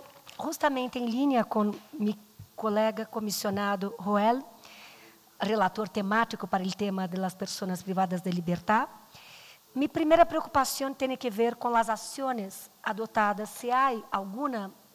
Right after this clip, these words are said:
en horizonte, alguna acción para reducir los altos niveles de hacinamiento en los centros de detención policial. Porque esos centros, ¿no? El comisionado Joel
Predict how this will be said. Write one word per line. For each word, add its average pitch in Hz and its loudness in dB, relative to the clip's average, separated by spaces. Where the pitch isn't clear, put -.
en 220 -4
horizonte, 214 -2
alguna 226 0
acción 214 0
para 233 10
reducir 247 0
los 220 0
altos 233 2
niveles 214 4
de 202 4
hacinamiento 208 2
en 208 -4
los 202 -2
centros 196 -8
de 190 -4
detención 180 -2
policial. 185 2
Porque 233 2
esos 285 2
centros, 277 -2
¿no? 233 0
El 214 -2
comisionado 208 -2
Joel 214 4